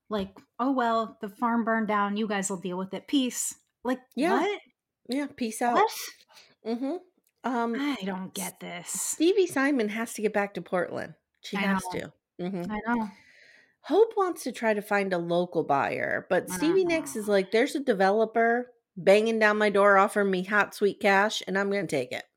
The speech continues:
Speaker 1: Yeah.
Speaker 2: Hope is like, "Let me just find someone who will love and care for the farm." Uh, we see the writing on the wall and it's going to Jack and Mel, right? We
Speaker 1: I
Speaker 2: see
Speaker 1: know,
Speaker 2: this.
Speaker 1: right?
Speaker 2: Yeah.
Speaker 1: I was thinking that too.
Speaker 2: So
Speaker 1: <clears throat>
Speaker 2: Lizzie is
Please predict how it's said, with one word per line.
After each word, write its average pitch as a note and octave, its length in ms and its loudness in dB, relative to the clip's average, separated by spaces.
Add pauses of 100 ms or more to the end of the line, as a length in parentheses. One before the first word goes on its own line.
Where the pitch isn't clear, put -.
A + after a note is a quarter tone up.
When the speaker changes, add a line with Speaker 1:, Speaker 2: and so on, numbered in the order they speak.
Speaker 1:
Yeah. F3+ 480 -4 (560)
Speaker 2:
Hope A#3 240 2
is A3+ 140 -2
like, G3+ 240 -2 (120)
"Let G4 80 -2
me A4+ 180 0
just - 180 -8
find G#3+ 340 -6
someone G#3 280 -4
who G3+ 100 -6
will G3 200 -4
love F#3+ 340 0 (280)
and F#3 120 -8
care F3 240 -4
for E3+ 160 -8
the E3+ 80 -10
farm." C3 400 -6 (140)
Uh, F#3 240 4 (100)
we A#3 220 0
see D#4+ 180 0
the E4 100 2
writing A3 220 8
on F#3+ 100 4
the F3+ 60 2
wall F3 220 4
and D#3+ 80 0
it's D#3+ 120 -4
going E3 220 2
to D3+ 60 -4
Jack C#3+ 260 2
and C#3+ 80 -4
Mel, A2 220 -4
right? D#3+ 300 2
We F#3+ 100 -2
Speaker 1:
I G3 40 -4
Speaker 2:
see F#3+ 140 0
Speaker 1:
know, F#3 80 0
Speaker 2:
this. F3+ 100 -6
Speaker 1:
right? F#3+ 300 -6
Speaker 2:
Yeah. - 140 -6 (1040)
Speaker 1:
I G#3+ 100 -12
was G3 140 -8
thinking F#3 320 -8
that D#3+ 180 -12
too. F#3 300 -14 (240)
Speaker 2:
So C4 360 4
Speaker 1:
<clears throat> - 40 -14
Speaker 2:
Lizzie C#4+ 380 4
is A4 120 2